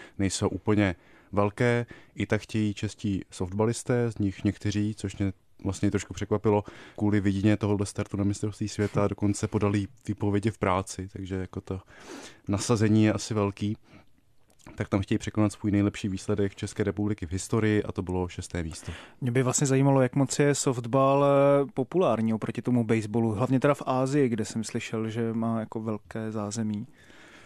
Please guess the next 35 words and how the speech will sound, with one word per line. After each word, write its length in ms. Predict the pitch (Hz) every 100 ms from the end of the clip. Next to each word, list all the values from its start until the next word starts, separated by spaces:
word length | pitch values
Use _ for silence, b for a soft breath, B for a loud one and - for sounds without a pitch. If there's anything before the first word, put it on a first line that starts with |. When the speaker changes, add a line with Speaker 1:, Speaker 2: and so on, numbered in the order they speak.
| B -
Speaker 1:
To 100 | 98
nevím 180 | 107 101
úplně, 160 | 117
jak 180 | 113 110
je 60 | 113
to 80 |
v 60 | 110
Asii. 540 | 98 101 98 104 117 123 113 107 101
V 60 |
České 260 | - - 110
republice 340 | 101 - 104
každopádně 760 | - 104 110 107 101 104 104 101 -
čeští 300 | - 101 104
softballisté 500 | 104 98 98 101 110
doufají, 560 | 95 98 107 104 101 98
že 300 | 101 98 98
se 180 | -
právě 300 | 104 98 98
díky 200 | 92 -
tomuhle 300 | - 95 95
turnaji, 360 | 101 95 98 95
který 200 | - 98
začíná 420 | 95 - 110 98
dneska, 500 | 87 90 - 117 117 -
tedy 200 | - 87 -
ve 100 | 92
čtvrtek, 460 | - - - 90 - B B B B -
podaří 340 | 98 95 101
to 100 | 101
trošku 260 | 95 - 101
jakoby 180 | 98
spopularizovat, 800 | - _ - 95 101 101 101 101
protože 420 | - - - 90 98
přece 280 | - -
jenom 260 | 92 92 87